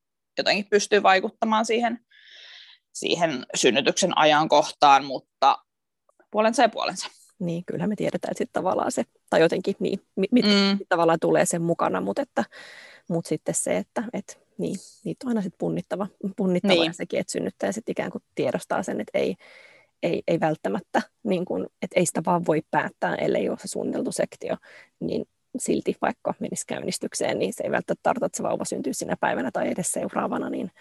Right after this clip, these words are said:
Speaker 1: Niinpä, niinpä. Mutta, mm, kuitenkin, ö, mulla on paljon, paljon ystäviä, jotka on synnyttänyt,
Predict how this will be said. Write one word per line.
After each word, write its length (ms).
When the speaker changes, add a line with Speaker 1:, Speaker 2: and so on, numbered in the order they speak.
Speaker 1:
Niinpä, 340
niinpä. 340
Mutta, 560
mm, 460
kuitenkin, 560
ö, 60
mulla 180
on 80
paljon, 580
paljon 280
ystäviä, 540
jotka 240
on 100
synnyttänyt, 680